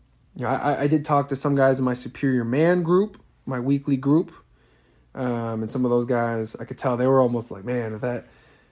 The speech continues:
whew," it's like, if I'm wor-, I'm worried that I, I could be in a relationship like that, you know, and stuff like that. And I'm like,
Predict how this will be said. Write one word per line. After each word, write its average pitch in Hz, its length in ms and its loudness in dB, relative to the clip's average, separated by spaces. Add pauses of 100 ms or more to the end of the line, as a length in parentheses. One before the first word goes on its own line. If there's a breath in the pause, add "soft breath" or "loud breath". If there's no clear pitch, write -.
(360 soft breath)
whew," 285 140 4
it's - 320 -10
like, 107 160 -6
if - 320 -18
I'm 120 180 -4
wor-, 113 140 -6
I'm 160 140 0
worried 151 280 8
that 131 80 2
I, 123 160 0
I 123 60 -4
could 131 120 -4
be 131 60 -2
in 123 80 0
a 117 40 -2
relationship 113 540 -6
like 107 260 -6
that, 120 480 0
you 117 100 -8
know, 113 160 -6
and 110 80 -8
stuff 120 160 -6
like 117 140 -6
that. 117 120 -2
And 123 100 -2
I'm 156 120 2
like, 131 240 0